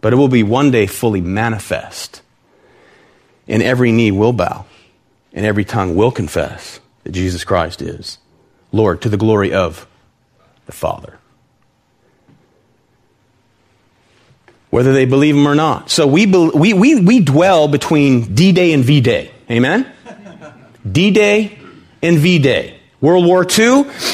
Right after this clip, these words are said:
i-, i-, the Normandy invasion, June sixth, nineteen forty-four, has been viewed as a pivotal moment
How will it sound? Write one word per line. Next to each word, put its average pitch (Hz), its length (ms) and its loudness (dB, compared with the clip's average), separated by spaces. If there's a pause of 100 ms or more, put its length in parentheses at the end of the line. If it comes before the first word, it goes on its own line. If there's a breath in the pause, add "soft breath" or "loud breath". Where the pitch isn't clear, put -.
(140 loud breath)
i-, - 40 0
i-, 143 320 0
the 156 100 2
Normandy 202 520 2
invasion, 196 540 2
June 180 360 2
sixth, - 840 0
nineteen 190 460 2
forty-four, 185 640 2
has 175 200 2
been 156 220 2
viewed 185 460 2
as 151 140 0
a 139 40 0
pivotal 202 460 0
moment 160 680 -2